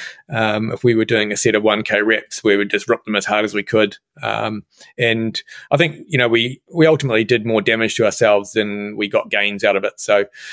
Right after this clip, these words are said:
um, I would go back and correct that.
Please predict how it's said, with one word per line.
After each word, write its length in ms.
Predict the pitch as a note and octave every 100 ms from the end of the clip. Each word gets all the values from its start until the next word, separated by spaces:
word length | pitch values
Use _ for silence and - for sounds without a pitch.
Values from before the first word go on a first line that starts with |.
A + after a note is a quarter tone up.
| - - - _ _ -
um, 440 | A2 G#2+ A2 A2 -
I 60 | A#2+
would 180 | B2 A#2+
go 160 | B2
back 320 | G2+ A#2 A#2 - - - - B2
and 400 | A#2 A#2 A#2 - - _ _ -
correct 320 | - C3 -
that. 320 | - D3+ D3